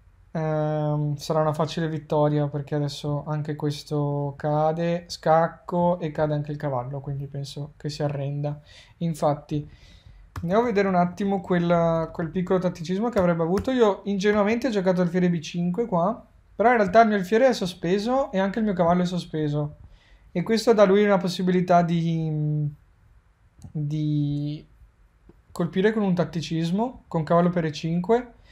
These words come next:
Adesso vediamo che se rimangio co-, con qualunque pezzo in realtà il cavallo, eh, è evidente che l'alfiere in B cinque sia sospeso.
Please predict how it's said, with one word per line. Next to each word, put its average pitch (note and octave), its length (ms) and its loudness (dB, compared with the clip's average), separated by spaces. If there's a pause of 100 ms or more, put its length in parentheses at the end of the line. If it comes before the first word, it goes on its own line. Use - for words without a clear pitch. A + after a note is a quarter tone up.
(240)
Adesso A3 280 2
vediamo G3 320 4
che F#3 140 0
se F#3+ 140 0
rimangio G3+ 480 0
co-, F#3 680 4
con F#3 140 0
qualunque G3+ 320 2
pezzo D#3 300 2
in F#3+ 60 2
realtà D#3 200 0
il D#3 80 0
cavallo, A3 720 0 (520)
eh, D#3+ 540 -2 (1300)
è F3+ 80 0
evidente G3 540 2
che F#3 320 4
l'alfiere F3+ 640 2
in F3+ 80 4
B F3 100 2
cinque E3 380 -2
sia D#3+ 120 -2
sospeso. D#3 760 -2